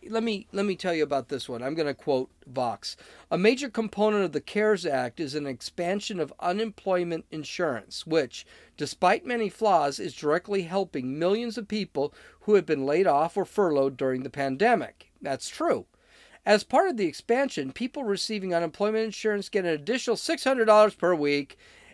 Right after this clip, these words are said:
a benefit set to end on July thirty-first. House lawmakers are pushing an extension for these benefits until the end of the next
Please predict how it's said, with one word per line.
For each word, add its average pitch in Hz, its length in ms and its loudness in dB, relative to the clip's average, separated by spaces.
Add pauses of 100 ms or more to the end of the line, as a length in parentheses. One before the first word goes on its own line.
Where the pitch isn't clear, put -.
(480)
a 156 240 6
benefit 220 720 2
set - 420 0
to - 160 -8
end 147 320 -2
on 143 220 -2
July 127 500 -4 (100)
thirty-first. 120 1080 -2 (380)
House 214 360 4
lawmakers 233 560 4
are 156 80 2
pushing 196 480 -2
an 135 120 -2
extension 359 680 0
for 233 100 0
these 202 220 -2
benefits 175 600 2
until 180 280 -2
the 160 220 -4
end 214 280 2
of 202 100 0
the 180 100 0
next 170 460 -2